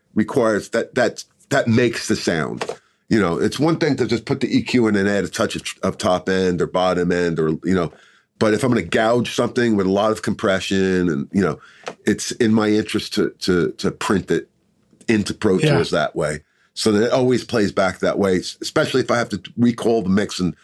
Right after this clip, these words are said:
Speaker 1: you know, do an update to it, then it will always come back. Whereas if, if I had a notate, you know, the, the, the whole thing with the Total Recall when I was doing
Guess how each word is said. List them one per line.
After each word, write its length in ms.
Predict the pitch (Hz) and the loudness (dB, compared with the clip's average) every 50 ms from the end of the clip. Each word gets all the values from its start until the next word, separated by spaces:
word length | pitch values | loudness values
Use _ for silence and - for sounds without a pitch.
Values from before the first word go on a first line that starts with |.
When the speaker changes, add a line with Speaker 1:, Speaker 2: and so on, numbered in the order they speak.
| _ _ _ _ _ - | _ _ _ _ _ 0
Speaker 1:
you 120 | - 107 | 2 2
know, 100 | 95 87 | 2 2
do 220 | 78 - 107 98 | 0 2 2 2
an 60 | 92 98 | 2 2
update 420 | 101 101 - - 101 92 82 - | 0 -2 0 -2 0 0 -2 -2
to 260 | - 110 101 92 92 | 0 0 2 4 4
it, 240 | 90 90 87 - - _ _ _ _ _ _ _ - | 2 2 0 -2 -8 _ _ _ _ _ _ _ 0
then 160 | 110 104 107 | 2 2 2
it 100 | 82 87 | 2 2
will 140 | 104 113 120 | 2 2 2
always 240 | 127 123 117 110 | 2 2 0 0
come 180 | - - 113 101 | 0 0 0 0
back. 320 | 85 98 95 95 92 - | 2 2 0 0 0 -2
Whereas 400 | 85 92 90 90 92 82 - - _ - | -2 0 0 0 0 -2 -6 -10 _ -8
if, 220 | - - - - - - | -8 -8 -8 -6 -4 -2
if 140 | 101 - | -2 0
I 80 | 85 98 | 2 2
had 200 | 104 113 120 113 | 2 2 2 2
a 20 | |
notate, 580 | 101 110 113 110 104 - 120 107 101 95 - - - | 2 2 2 0 0 -2 0 0 2 2 0 -2 -4
you 120 | - 101 95 | -2 0 0
know, 260 | 90 87 82 82 _ _ _ _ _ _ _ _ _ _ | 0 0 -2 -4 _ _ _ _ _ _ _ _ _ _
the, 180 | - 104 104 82 | 2 2 2 2
the, 320 | - - 113 104 92 - - | 2 2 2 2 2 0 -2
the 140 | - 113 110 | -2 -2 0
whole 220 | 107 165 202 214 | 0 2 2 2
thing 220 | 208 - 180 175 151 | 2 0 0 0 0
with 120 | 135 110 | 0 -2
the 60 | - | -4
Total 300 | - - 156 123 127 120 | -4 -2 0 2 2 2
Recall 500 | 113 123 123 120 - 135 117 113 110 107 | 2 2 0 0 0 0 0 2 2 2
when 100 | 101 101 | 2 0
I 120 | 98 98 92 | 0 0 0
was 160 | 95 92 82 | -2 -2 -4
doing 640 | - - 110 104 104 104 101 98 92 92 85 - - | -2 0 2 4 4 4 4 2 2 0 -2 -4 -6